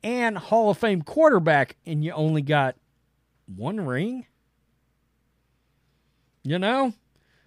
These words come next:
that's, that's something to think. I understand you're there and you were against Peyton and you were against Brady, and some could say, "Well, that sucked all the air out of the room." I get it. And again, there's a lot of organizations that are a hell of a lot worse off.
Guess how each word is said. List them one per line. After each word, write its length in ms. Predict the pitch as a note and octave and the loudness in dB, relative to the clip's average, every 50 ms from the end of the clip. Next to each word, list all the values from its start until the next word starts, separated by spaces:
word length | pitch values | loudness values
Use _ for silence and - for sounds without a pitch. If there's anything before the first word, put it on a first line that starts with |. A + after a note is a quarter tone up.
| _ _ - | _ _ -4
that's, 320 | G3 A3 C#4 B3 - - - | 0 0 0 0 -2 -6 -4
that's 280 | - A#3 C4 C#4+ - | 0 0 0 0 0
something 300 | - - C#4 B3 G#3+ G#3 | 2 2 2 2 2 0
to 60 | F3+ | 0
think. 160 | - B3 B3+ C#4 | 0 -2 -2 0
I 100 | D4 D#4 | 0 0
understand 540 | D4+ C4 G#3+ - - A3 G3+ F#3+ F#3 F#3 | 0 0 -2 -2 0 0 0 0 0 0
you're 120 | F3+ F3 E3 | 0 0 2
there 420 | D3+ F3 F3 F3+ F3 F3 F3 - - | 2 2 2 2 0 -2 -2 -4 -6
and 160 | - D#3 E3 | -6 -4 -2
you 80 | E3 D#3+ | 0 0
were 140 | E3+ F3 E3+ | 0 0 0
against 340 | E3 F3 F3+ F3 - - | 0 0 0 0 -2 -6
Peyton 520 | - - G3 F3+ F3 - D#3+ D#3 D3+ C3+ - _ _ _ - | -4 -2 -2 -2 -2 -4 -8 -10 -10 -10 -12 _ _ _ -8
and 140 | D#3+ D#3+ D#3 | -4 -2 -2
you 80 | D#3+ | 0
were 100 | D#3+ D#3+ | 0 -2
against 340 | D#3 D3+ D#3+ D#3 C3+ - D#3+ | -2 -2 -2 -2 -4 -4 -2
Brady, 500 | D#3 D#3+ D#3+ D#3 D#3 D3 C#3+ C#3 C3+ C3 _ _ _ _ _ _ _ _ _ _ _ - | 0 2 4 4 4 4 2 0 -2 -4 _ _ _ _ _ _ _ _ _ _ _ -6
and 160 | - C#3 D#3 C#3+ | -4 -4 -4 -2
some 260 | - - G#3 G3+ D#3 | 0 2 2 2 2
could 200 | - E3+ E3 C#3+ | 0 -2 -2 0
say, 300 | - - G#3 F#3 E3+ D#3+ | 2 4 4 4 4 4
"Well, 160 | C#3+ D3+ D3+ | 2 0 0
that 240 | D#3 E3 F3+ D#3 - | 0 0 0 -2 -2
sucked 320 | - - F#3+ D#3+ - - | 0 2 2 2 2 2
all 180 | F3+ D3+ D3 C#3+ | 0 0 2 0
the 140 | C#3 C#3+ C#3+ | 0 2 2
air 260 | C#3+ C3+ C3 C3 B2 | 2 2 2 2 2
out 160 | B2 A#2+ A#2 | 2 0 0
of 60 | A#2 | -2
the 80 | A#2+ A2+ | -4 -4
room." 400 | A#2 A#2+ A#2+ G#2 G2+ A2+ C3 - _ _ _ _ _ _ _ _ _ _ _ _ _ _ _ _ _ - _ _ - | -4 -4 -4 -4 -6 -8 -10 -12 _ _ _ _ _ _ _ _ _ _ _ _ _ _ _ _ _ -20 _ _ -2
I 120 | C3+ C3+ | 0 0
get 280 | C3+ A2+ B2 B2+ A#2+ A2+ | 0 2 2 2 2 2
it. 160 | B2 - - - _ _ _ _ _ _ _ _ _ _ _ _ _ _ _ - | 0 -4 -8 -16 _ _ _ _ _ _ _ _ _ _ _ _ _ _ _ -2
And 140 | B2+ C3+ D3+ | 0 2 2
again, 360 | D3+ C#3+ F3 F#3+ D#3+ C3 A#2+ | 2 0 0 0 0 0 0
there's 200 | A#2 C3 C3+ C3 | -2 -4 -2 -2
a 40 | E3 | 0
lot 200 | D3 D#3+ F#3 F#3+ | 2 4 4 4
of 60 | E3+ | 4
organizations 880 | D#3 D#3+ - F3 E3+ E3+ E3 D#3+ D3 C3 D#3 D3+ D3+ C#3 - D#3+ C3+ B2 | 2 0 0 0 0 0 0 -2 -2 -2 0 -2 -2 -2 -4 -6 -6 -4
that 120 | D3+ C#3 | -4 -2
are 80 | C3 C3 | -2 -2
a 60 | A#2 | -2
hell 200 | B2 C#3+ D3 D3 | 0 0 0 0
of 60 | C3+ | 0
a 20 | C3 | -2
lot 240 | C#3 C3+ C3 A2 A2+ | 0 -2 -2 -2 -2
worse 320 | C3+ D3 C#3+ B2+ - - - | 0 0 0 0 -2 -6 -6
off. 380 | C3 C3+ A#2+ F#2+ E2+ - - | -4 -2 -2 -4 -6 -10 -14